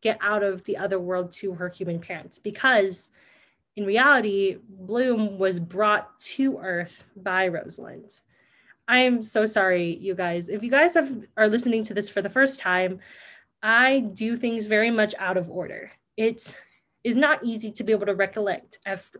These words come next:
everything from start to finish, because it doesn't, the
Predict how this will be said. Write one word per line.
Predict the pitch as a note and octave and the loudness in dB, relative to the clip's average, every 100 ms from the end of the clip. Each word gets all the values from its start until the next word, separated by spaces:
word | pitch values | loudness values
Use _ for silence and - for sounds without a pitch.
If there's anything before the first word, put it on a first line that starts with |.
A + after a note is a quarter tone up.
| - | -8
everything | G3 G3 G#3 G#3+ G#3+ | -4 -2 -2 0 -2
from | A3 - F3+ F#3+ F#3+ F3 _ _ _ _ - | -4 -4 -2 0 -4 -8 _ _ _ _ -14
start | - A3+ G#3+ | 0 0 0
to | - | -4
finish, | G#3 F#3+ G#3 A#3+ - | -4 -2 0 0 -2
because | G#3+ - G3+ F#3+ - - | -8 0 2 2 -2 -6
it | G#3+ | -2
doesn't, | G#3 G3+ G#3 - _ _ _ _ - | 2 2 2 -4 _ _ _ _ -8
the | G3 | -4